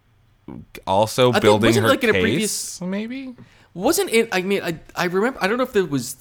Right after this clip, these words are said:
Speaker 2: before the zoo scene or if it was later, but they were like, "Oh, well," she was like, "I need more in order to get this guy for, for rape." And they're like, "Why don't you just come with and talk to her?"
Speaker 1: Yeah,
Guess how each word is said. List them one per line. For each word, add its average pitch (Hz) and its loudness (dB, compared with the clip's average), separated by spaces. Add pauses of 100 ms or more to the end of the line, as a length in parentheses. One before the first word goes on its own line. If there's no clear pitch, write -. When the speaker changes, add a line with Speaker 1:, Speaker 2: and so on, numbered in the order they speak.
(160)
Speaker 2:
before 165 -2
the 131 -4
zoo 139 -6
scene 165 -6
or 147 -4
if 131 -10
it 143 -4
was 120 -8
later, 127 -2
but 117 -6
they 143 -2
were 135 -2
like, 127 -4 (440)
"Oh, 202 6
well," 143 -2 (880)
she 185 -6
was 165 -2
like, 139 -2
"I 131 0
need 147 -4
more 127 0
in 113 -4
order 123 -4
to 113 -4 (680)
get 156 -8
this 135 -8
guy 139 2
for, 120 -4 (300)
for 120 -6
rape." 143 0 (480)
And 135 -6
they're 151 -2
like, 170 -4
"Why 381 2
don't 415 -4
you 381 -2
just 359 -6
come 339 0
with 339 -2
and 320 -6
talk 349 -2
to 214 -2
her?" 127 -2
Speaker 1:
Yeah, 175 6